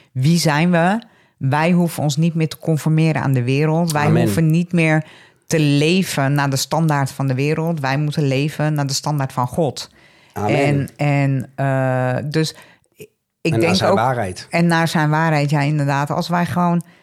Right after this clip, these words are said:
Speaker 1: veel meer onszelf gaan zien als zoals hij ons ziet, dan hebben we ook niet be-, de behoefte om ons te conformeren aan die wereld.
Speaker 2: Nee, precies. Dan maakt het ook helemaal niet meer uit wat iemand van ons vindt.
Speaker 1: Nee.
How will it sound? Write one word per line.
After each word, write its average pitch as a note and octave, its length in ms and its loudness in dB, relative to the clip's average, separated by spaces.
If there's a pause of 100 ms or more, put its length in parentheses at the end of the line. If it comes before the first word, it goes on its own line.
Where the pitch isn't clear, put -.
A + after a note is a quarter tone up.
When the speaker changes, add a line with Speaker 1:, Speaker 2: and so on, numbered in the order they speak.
(340)
Speaker 1:
veel A3 320 0
meer E3 460 2 (420)
onszelf F3+ 500 0
gaan D3 280 0
zien D3+ 500 0 (440)
als C#3 360 -2
zoals C3+ 300 -2
hij D3+ 180 -2
ons D3 280 -4
ziet, - 400 -8
dan D3+ 420 -2
hebben D#3 240 0
we - 60 -2
ook E3 120 -4
niet D#3+ 180 0
be-, C#3 120 -2
de C#3 140 -6
behoefte C3+ 640 0 (640)
om D#3+ 140 0
ons C#3 160 0
te C#3 100 -8
conformeren B2+ 640 -2
aan A#2+ 80 -4
die A#2 120 -2
wereld. A2+ 640 -6
Speaker 2:
Nee, C3 340 0
precies. A2+ 420 -2
Dan A#2 140 -2
maakt B2 160 -2
het A#2+ 100 -4
ook A#2+ 100 -2
helemaal C3+ 240 0
niet B2+ 100 0
meer A#2 120 -2
uit A2 140 0
wat A2 120 -4
iemand A#2 220 -4
van A2+ 120 -6
ons A2+ 160 -6
vindt. - 280 -4
Speaker 1:
Nee. D3 180 0